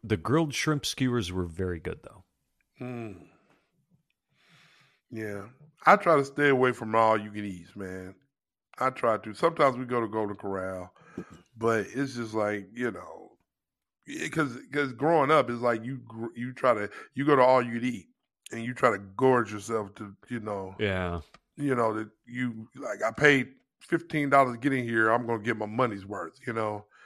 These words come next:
Speaker 2: And
Speaker 1: Right.
Speaker 2: so you gorge yourself and then you walk out of there, you feel like crap.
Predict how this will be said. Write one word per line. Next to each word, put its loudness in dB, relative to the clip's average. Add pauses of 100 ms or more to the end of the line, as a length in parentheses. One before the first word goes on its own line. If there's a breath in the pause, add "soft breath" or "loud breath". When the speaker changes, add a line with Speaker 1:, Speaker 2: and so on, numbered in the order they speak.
(260 loud breath)
Speaker 2:
And -12 (120)
Speaker 1:
Right. -8
Speaker 2:
so 6
you -8
gorge 2
yourself 0
and -6
then -6
you -10
walk 6
out 8
of 2
there, 4
you -4
feel -2
like 4
crap. 2